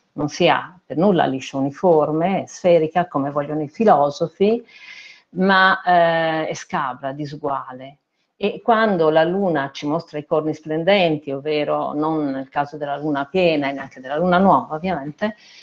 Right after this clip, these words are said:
il termine che divide la parte oscura dalla luminosa è segnato da una linea disuguale. Eh, in questo testo, che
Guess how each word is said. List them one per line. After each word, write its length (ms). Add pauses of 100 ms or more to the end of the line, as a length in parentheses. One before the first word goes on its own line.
(160)
il 180
termine 460
che 160
divide 440
la 140
parte 380
oscura 480
dalla 240
luminosa 760 (160)
è 120
segnato 440
da 120
una 160
linea 420 (100)
disuguale. 840 (1040)
Eh, 680 (220)
in 200
questo 400
testo, 600
che 300